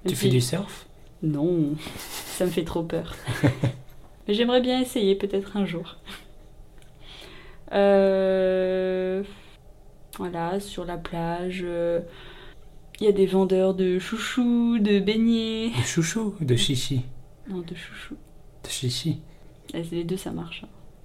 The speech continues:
Speaker 1: Chouchou, c'est le truc dans les cheveux.
Speaker 2: Non, c'est, eh, on peut dire les deux, hein.
Speaker 1: Je crois pas.
Speaker 2: Si, si.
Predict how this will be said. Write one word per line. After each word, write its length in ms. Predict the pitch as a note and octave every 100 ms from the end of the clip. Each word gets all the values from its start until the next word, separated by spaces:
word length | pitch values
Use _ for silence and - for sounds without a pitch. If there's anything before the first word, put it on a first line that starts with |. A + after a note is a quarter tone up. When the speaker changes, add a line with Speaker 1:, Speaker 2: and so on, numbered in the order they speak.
| - - -
Speaker 1:
Chouchou, 340 | - F#3+ -
c'est 120 | D#3+ C3
le 40 |
truc 160 | B2 B2+
dans 100 | A#2+
les 60 | A#2
cheveux. 300 | - D3 C3 -
Speaker 2:
Non, 420 | G3 F#3+ G3 F#3+ F#3+
c'est, 120 | - - - -
eh, 260 | - - -
on 40 | -
peut 120 | -
dire 100 | - -
les 80 | - -
deux, 60 | - -
hein. 80 | -
Speaker 1:
Je 120 | - -
crois 180 | - A2
pas. 180 | A2 A2
Speaker 2:
Si, 180 | - -
si. 240 | - -